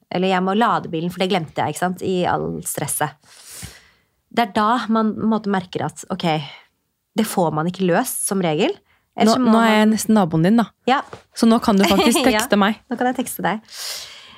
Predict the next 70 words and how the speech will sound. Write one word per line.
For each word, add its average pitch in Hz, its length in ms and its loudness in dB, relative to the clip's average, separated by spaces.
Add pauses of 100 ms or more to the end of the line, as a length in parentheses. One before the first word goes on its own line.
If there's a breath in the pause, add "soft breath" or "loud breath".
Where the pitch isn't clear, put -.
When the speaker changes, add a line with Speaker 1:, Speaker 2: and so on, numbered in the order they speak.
(280 loud breath)
Speaker 1:
Men, 247 320 2
eh, 226 440 0
nei, 254 160 0
så 277 120 -4
det, 233 280 -2
det 240 60 0
er 269 60 0
de 262 100 0
der 247 160 0
små 240 380 -4
tingene 196 280 -4
der 190 140 -2
i 208 60 -2
hverdagen, 196 480 -2
som 220 160 -2
at, 202 180 -6
eh, 202 300 -2 (480)
hvis 190 160 -6
du 190 80 -12
plutselig - 420 -6
må 175 160 0
et 143 140 -6
eller 196 160 0
annet, - 180 -12 (580)
så - 140 -4
må 185 160 2
du 185 100 -4
fa-, 185 200 -4 (180)
faktisk - 460 -10
kanskje 185 240 -6
ta 214 160 -4 (100)
hun - 140 -8
med - 120 -6
deg, 226 240 -2
kle 208 200 -4
på - 140 -10
henne, 180 100 -4
som 185 80 -2
du 185 80 -2
sier, 190 320 -2 (100)
og 180 80 -10
ta 175 160 -2
hun 170 100 -4
med 160 200 -4
ut - 40 -8
i 170 80 -6
bilen. 185 300 -2 (800 loud breath)
Speaker 2:
Og 196 100 4
det 175 60 4
er 160 80 4
jo 151 60 -2
ikke 175 100 0
det 185 80 4
verste, - 260 0
det. 170 220 4
Men 185 100 2
det 190 80 4
er 170 80 0
bare 165 200 2
at, - 100 -14
Speaker 1:
Det - 220 -8
er 220 80 0
Speaker 2:
som 185 80 4
Speaker 1:
ikke 185 40 4
Speaker 2:
du 185 60 4
Speaker 1:
det - 60 0
Speaker 2:
sier, 180 120 4
Speaker 1:
verste. 180 140 2
Speaker 2:
det, - 60 -4
nei. 180 180 2